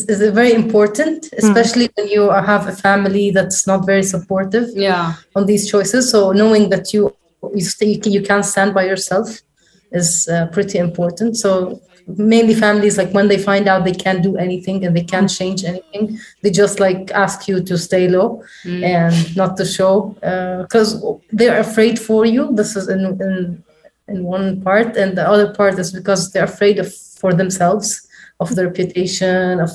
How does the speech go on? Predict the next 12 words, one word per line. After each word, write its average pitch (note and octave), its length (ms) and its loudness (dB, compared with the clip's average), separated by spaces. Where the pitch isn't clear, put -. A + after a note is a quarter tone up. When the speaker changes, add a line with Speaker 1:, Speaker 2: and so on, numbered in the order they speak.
Speaker 1:
the, F3 140 0
uh, E3+ 500 2
whoever F#3+ 280 0
is F3 120 0
around F#3+ 400 2
them, F#3 160 0
of F#3 80 -6
society's, F#3 960 -2
uh, E3 340 0
attacks F#3+ 580 -2
on F#3+ 200 -2
them. F#3+ 260 -4